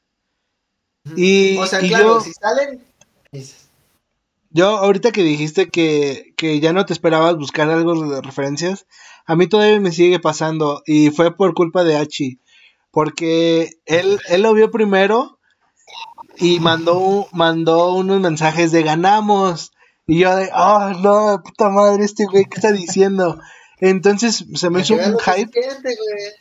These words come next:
Speaker 2: se me hizo un hype, hype enorme de, "Va, ya va, a huevo ya va a salir alguien", porque nada más estoy pensando en eso, "Ya va a salir alguien, va a salir alguien". Pero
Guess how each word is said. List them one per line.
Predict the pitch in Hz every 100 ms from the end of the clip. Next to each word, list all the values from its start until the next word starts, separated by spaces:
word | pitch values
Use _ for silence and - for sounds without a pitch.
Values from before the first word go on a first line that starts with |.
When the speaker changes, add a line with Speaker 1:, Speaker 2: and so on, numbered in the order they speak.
| _
Speaker 2:
se | - 196
me | 208
hizo | 233
un | 220
hype, | 214 208 - 170 - 196
hype | 190 208
enorme | 190 180 196 226 165
de, | 160 160 - _ _ - 165
"Va, | 180
ya | 180
va, | 196
a | 165 165
huevo | 180 202 208
ya | 196 180
va | 185
a | 175
salir | 185 170 170
alguien", | 170 151 139 - _ _ _
porque | 175 165
nada | 175 190
más | 202
estoy | 170 185
pensando | 180 180 170 165 160
en | 165
eso, | 160 151
"Ya | 127 147
va | 160
a |
salir | 160 139 147
alguien, | 147 135 135 143
va |
a | 151
salir | 156 147
alguien". | 143 131 120 _ _ _ _ _ _ _ _ _ _
Pero | 190 185 190 190